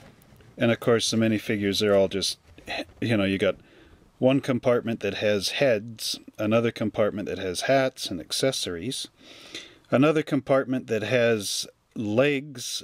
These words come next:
another compartment that has bodies, and they're just all randomly stuffed in there. So I, uh, we were looking around, and I managed to find, like, oops, a bowler hat.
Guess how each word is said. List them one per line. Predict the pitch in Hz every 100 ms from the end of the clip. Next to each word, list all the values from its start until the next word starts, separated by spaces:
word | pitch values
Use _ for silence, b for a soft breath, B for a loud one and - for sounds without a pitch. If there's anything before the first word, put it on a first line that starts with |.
| -
another | 117 131 135
compartment | - 117 127 120 117 90
that | 98
has | 110 90
bodies, | 85 107 123 101 92 -
and | 117
they're | 117
just | 107 135 -
all | 113 92
randomly | 95 120 113 107 95
stuffed | - - 117 -
in | 92 78
there. | 60 - _ B B B B B B B B B B _ _ _ _ _
So | - - 135 120 117 - _ _ _ _ _ _ _ _ _ _
I, | 117 139 B B -
uh, | 104 107 -
we | 123
were | 113
looking | 120 165 127
around, | 117 143 110 113 - _ _
and | 113 107
I |
managed | 107 135 170 -
to | -
find, | - 113 110 107 98 -
like, | 98 92 _ - - _ b b b b _
oops, | 151 - - -
a | 113
bowler | - 123 135 143 123
hat. | 120 117 127